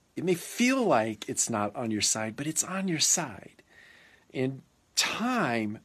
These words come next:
presents lessons. Time, uh, presents, uh, an opportunity to grieve, to be angry, to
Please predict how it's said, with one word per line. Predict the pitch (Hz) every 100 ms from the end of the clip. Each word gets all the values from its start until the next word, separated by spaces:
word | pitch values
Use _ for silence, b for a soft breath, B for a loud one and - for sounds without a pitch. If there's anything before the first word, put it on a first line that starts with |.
| _
presents | - 139 131 127 127 120 - - _
lessons. | 123 160 - 170 156 156 - B B B B B _
Time, | - 131 120 117 117 107 104 b b b -
uh, | 101 101
presents, | - 113 104 113 98 - - - b b b b _
uh, | - - - - - -
an | 135
opportunity | 120 117 104 131 120 117 110
to | 104 - 110 101
grieve, | 113 135 190 190 185 180 160 - _ -
to | -
be | - - 180
angry, | 196 196 180 170 170 165 160 b b _
to | - - 120 113 113 110 107 101